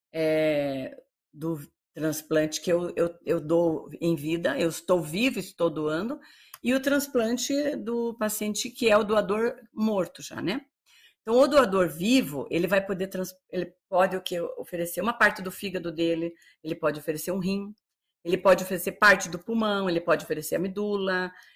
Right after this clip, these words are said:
entre outros tecidos, né? O que que a gente tem que tomar cuidado? Eu, pra que eu seja um doador, a primeira coisa é como está a minha saúde?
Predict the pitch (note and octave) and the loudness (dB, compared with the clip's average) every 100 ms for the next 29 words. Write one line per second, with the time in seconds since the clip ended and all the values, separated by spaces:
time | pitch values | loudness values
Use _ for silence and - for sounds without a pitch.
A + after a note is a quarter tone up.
0 | _ - A3 G#3+ G#3+ A#3 C4 - D4 C#4 | _ -4 -2 2 6 6 6 0 -2 -2
1 | - D#3+ - - - C#3 F3 - _ F3 | -4 -4 -6 -16 -10 -6 -6 -6 _ -14
2 | - C4+ - D4+ C4 A#3+ A#3 - A#3 A3+ | -6 -4 2 4 4 2 -4 -2 -4 0
3 | B3 A#3+ - - _ _ G#3+ G#3 A3+ A3+ | 0 0 -10 -20 _ _ 0 6 6 4
4 | - C4 F#3 E3 D3 B2+ - - F3+ F3+ | 0 2 6 6 4 0 -8 -2 -2 -2
5 | - - A3+ B3 D4 D4+ - C4 G#3 G3+ | -2 4 4 4 -2 -2 6 6 6 2
6 | F#3+ E3 D#3 C#3+ D#3 A3+ A#3 F3 F3 F#3 | -2 0 0 0 2 2 4 0 -2 -2
7 | A#3+ A#3+ A3 A3 A3 B3 E3+ C#3 - _ | -2 -2 -4 -4 -2 -2 -2 -4 -12 _
8 | _ _ _ _ _ _ _ _ _ _ | _ _ _ _ _ _ _ _ _ _
9 | _ C#4+ D4+ C4+ B3 A#3 A#3 A#3 G3+ E3 | _ 4 4 4 2 2 0 0 0 -2
10 | D#3+ | -6